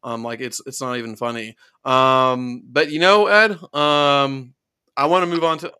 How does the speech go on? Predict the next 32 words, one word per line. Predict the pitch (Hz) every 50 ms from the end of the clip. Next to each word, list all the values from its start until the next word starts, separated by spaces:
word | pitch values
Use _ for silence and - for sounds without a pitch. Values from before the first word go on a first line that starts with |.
| _ _ _
move | 147 147 147
on | 156 147 139
to | 131
baseball, | - 147 151 143 - - 117 110 104 107 _ _ - _ _ _ _ _ _
because | 143 131 135 131
obviously | 147 151 156 151 151 143 - - 151 147 143 143 139 139
we've | 127 131 135 135 135 135
got | 143 139 139
some | - - 139 131
news | 139 151 156 139 127
there, | 123 113 117 127 127
right? | 123 123 127 139 135 - _ _
We've, | 123 123 135 131 127 117 _ _ _ _ _
you | _ 139 131
know, | 127 131 135 139 135 131 123 127 131 127
we've | 131 131 131
got | 143 143 143 139 -
some | - 139
people | 139 139 135 143 139 135
inducted | 131 139 135 131 - 131
to | 131 123
the | 123
Hall | 127 131 131
of | 120 -
Fame, | 151 160 156 147 135 131 127 127 - _ _ _ _ _ _
and | 143 143 143 139 139 139
Ed, | - 160 170 160 151 143
I'm | - - 139 151 170
gonna | 170 160
let | 160 160 160 123
you, | 156 151 156 156 151
uh, | 147 147 143 143